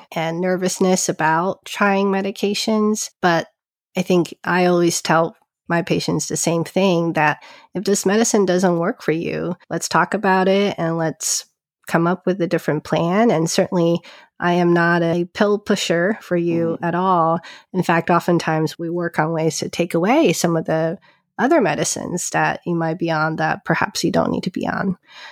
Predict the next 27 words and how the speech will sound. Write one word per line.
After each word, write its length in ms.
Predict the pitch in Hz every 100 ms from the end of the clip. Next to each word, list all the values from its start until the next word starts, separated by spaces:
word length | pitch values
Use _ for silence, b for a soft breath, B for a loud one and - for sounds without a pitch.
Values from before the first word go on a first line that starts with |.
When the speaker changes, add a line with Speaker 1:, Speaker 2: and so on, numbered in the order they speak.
| B B
Speaker 1:
But 180 | 156 156 - _ - -
thank 220 | 226 294 277
you 80 |
so 180 | 240 240
much 300 | 220 220 -
for 140 | 208 185
joining 440 | 190 202 202 185
us 280 | 170 170 -
today, 720 | - 185 180 180 180 180 180 -
Matt. 360 | 202 185 180 -
I 180 | 180 175
really 440 | 170 190 196 196
appreciate 640 | 185 202 202 - 190 180
this 140 | 180 -
conversation. 960 | 196 175 175 - 247 - 240 220 220 - B B B -
And 760 | 175 165 165 170 170 165 180 - _ _ _ _ _ _ _ _ _ _ _ _ -
for 320 | - 202 175
those 280 | 214 208 -
who 80 | 190
are 160 | 165
listening, 760 | 202 247 247 226 220 214 214 214 -
if 520 | 190 180 180 180 - -
you 320 | 196 202 214
are 600 | 180 175 175 180 180 185 b b b b -
enjoying 460 | 190 214 269 285 277
this 160 | 269
conversation, 920 | - 262 254 254 247 247 240 233 240